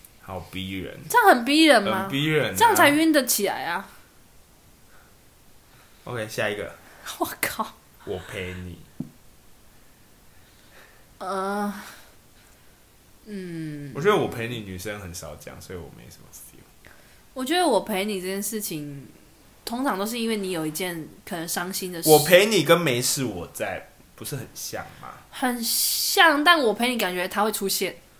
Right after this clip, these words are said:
Speaker 2: 没事我在感觉就是他远端在。
Speaker 1: 可是我觉得我陪你好矫情啊。
Speaker 2: 没有，如果今天有一个人心情不好，然后他会说“我陪你”，然后他就出现了，通常都这样嘛。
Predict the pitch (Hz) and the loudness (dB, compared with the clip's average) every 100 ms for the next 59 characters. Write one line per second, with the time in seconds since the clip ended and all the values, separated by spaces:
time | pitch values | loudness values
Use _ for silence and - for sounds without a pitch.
0 | - - - 214 233 269 247 175 175 170 | -20 -20 -8 0 2 2 2 2 2 0
1 | 160 165 196 202 196 208 156 156 - 151 | -2 -4 -6 -6 -4 -4 -4 -6 -4 0
2 | 349 196 233 175 110 - 110 107 113 95 | 2 2 4 2 0 -4 -8 -8 -10 -10
3 | 92 - 82 - - - - - - - | -12 -12 -14 -14 -18 -20 -20 -20 -20 -20
4 | - 302 403 339 277 349 320 294 294 294 | -10 0 4 4 4 8 8 6 2 2
5 | 214 214 196 196 226 208 196 196 156 - | 2 4 2 0 -2 -2 -2 -2 -2 -4
6 | - 156 180 196 202 196 196 185 180 165 | -8 -4 -2 0 0 0 -2 -2 -2 -4
7 | 180 165 165 - - - - - - - | -6 -6 -8 -12 -18 -20 -20 -20 -20 -10
8 | 185 175 185 190 185 170 165 170 147 - | -2 0 0 -2 -6 -6 -6 -8 -10 -16
9 | 208 - - - - - 262 254 190 180 | -20 -20 -20 -20 -20 -14 -6 -2 0 6
10 | 466 311 - | 8 8 2